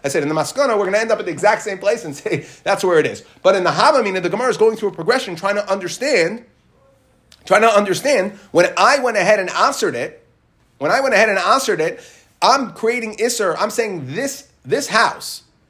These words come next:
okay, my things are gonna be Asur on Shimon, maybe it should only be limited to my ownership. And therefore, when it goes out of my Rishus, it's done. Okay? So, <clears throat> the Gemara is gonna say,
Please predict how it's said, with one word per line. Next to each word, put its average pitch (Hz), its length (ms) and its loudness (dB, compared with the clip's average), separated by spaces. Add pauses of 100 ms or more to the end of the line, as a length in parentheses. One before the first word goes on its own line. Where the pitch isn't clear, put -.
(260)
okay, 160 260 -2
my 214 300 2
things 254 420 -2
are 160 100 -4
gonna 170 140 -2
be 175 100 0
Asur 226 320 2
on 175 120 -2
Shimon, 185 480 -6 (260)
maybe 254 380 0
it 190 80 -10
should 214 120 -6
only 226 280 -4
be 190 160 -6
limited 185 720 0
to 151 100 -8
my 135 380 -2
ownership. 196 600 -2
And 156 120 -4
therefore, 185 280 -2
when 139 140 -8
it 120 60 -14
goes 117 240 -12
out 196 140 2
of 175 80 -2
my 160 120 0
Rishus, 135 360 -6 (200)
it's 117 180 -8
done. - 220 -8 (440)
Okay? 147 400 2 (180)
So, 220 540 4 (180)
<clears throat> - 180 -10
the 123 320 -2 (960)
Gemara 175 280 4
is 170 100 2
gonna 165 180 2
say, 127 400 0